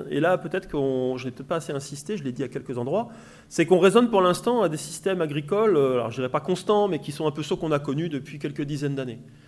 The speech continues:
Bon, il y a, il y a un phénomène qui nous percute de plein fouet, qui est le changement climatique. Et je pense qu'il y aurait peut-être là une erreur stratégique de se dire, on va pouvoir continuer à garder en assurance des intrants,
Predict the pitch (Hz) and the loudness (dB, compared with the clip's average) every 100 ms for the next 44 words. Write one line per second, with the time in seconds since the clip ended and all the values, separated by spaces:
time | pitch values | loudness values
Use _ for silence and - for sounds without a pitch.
0 | - - - - - - - 214 240 208 | -20 -20 -14 -6 -6 -6 0 0 2 4
1 | 196 202 226 220 240 220 170 175 - 220 | 6 6 6 6 4 2 0 0 0 0
2 | 175 151 170 165 185 180 175 131 131 143 | 0 2 0 0 0 0 0 -2 -2 -2
3 | 139 139 147 135 123 254 - 123 - - | 0 -2 -2 -4 -4 -6 -10 -14 -16 -20
4 | _ _ - _ _ _ _ _ - 156 | _ _ -20 _ _ _ _ _ -2 4
5 | 151 156 - - - 175 147 220 233 190 | 4 4 0 -12 -12 -6 2 4 4 6
6 | 170 180 - 269 - 175 180 170 180 - | 6 8 10 10 8 4 4 4 2 0
7 | 156 147 147 220 160 160 147 208 269 240 | -4 -2 -2 2 0 0 0 0 0 0
8 | 175 160 220 226 226 214 214 214 214 214 | 2 4 2 2 2 2 2 -2 -2 0
9 | 208 202 202 160 156 160 175 202 180 165 | 4 4 4 4 4 4 4 4 6 4
10 | 165 165 175 185 156 160 156 147 220 302 | 2 0 0 2 2 2 2 0 -2 -4